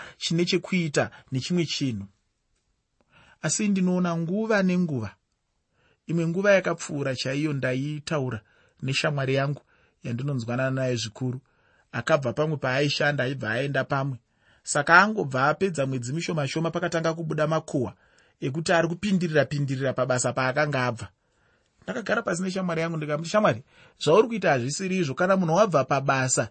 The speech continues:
ibva zvachose. Haikona kuramba uchidzokera, dzokera kunhu kwawakabva basa. Kana watoti basa handichadi, hauchadi, chibva ipapo, chienda kwawakushanda." Pachirungu vanoti, "Move on."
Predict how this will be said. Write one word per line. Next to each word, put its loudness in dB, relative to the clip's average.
ibva 2
zvachose. -2
Haikona 4
kuramba 6
uchidzokera, 0
dzokera 0
kunhu -4
kwawakabva 2
basa. 2
Kana 6
watoti 4
basa 2
handichadi, 0
hauchadi, 2
chibva 2
ipapo, 6
chienda 4
kwawakushanda." 4
Pachirungu 2
vanoti, 2
"Move 0
on." 0